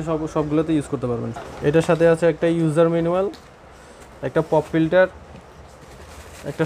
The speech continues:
শক মাউন্ট, আর একটা কেবল। Then আসছে একটা মাইক্রোফোন। এই মাইক্রোফোনটা আমাদের কাছে পাবেন খুব কম রেটের ভিতরে, পনেরোশো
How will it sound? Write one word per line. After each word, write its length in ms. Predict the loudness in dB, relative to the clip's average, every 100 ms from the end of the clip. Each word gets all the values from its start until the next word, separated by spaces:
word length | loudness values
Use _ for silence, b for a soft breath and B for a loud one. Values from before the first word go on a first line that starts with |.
| 0
শক 180 | 0 0 0
মাউন্ট, 280 | 2 2 -2 -10 -20 -20 -14 -12 -10 -12 -18 -20 -20 -20 -20 -6
আর 80 | -4 -4
একটা 200 | 0 2 2 -6 -20 -6
কেবল। 280 | 0 2 2 -4 -12 -20 -20 -14 -14 -14 -20 -20 -20 -20 -20 -20 -20 -20 -20 -20 -20 -14 -14 -12 -20 -18 -18 -18 -18 -16 -16 -14 -12 -4
Then 140 | -2 0
আসছে 240 | -2 -2 -2 -2 -10 -16 -16 -16 -16 -14 -16 -14 -12
একটা 140 | -4 0
মাইক্রোফোন। 440 | 0 0 -4 -4 -12 -14 -16 -16 -16 -14 -2
এই 60 | 2
মাইক্রোফোনটা 460 | 4 2 2 2 4 4
আমাদের 200 | 4 0
কাছে 140 | 0 0
পাবেন 200 | 0 -2 -6 -4
খুব 120 | -4 -4 -2
কম 120 | -2 0
রেটের 240 | 0 0 0
ভিতরে, 280 | -4 -6 -8 -12 -4
পনেরোশো 360 | 0 2 2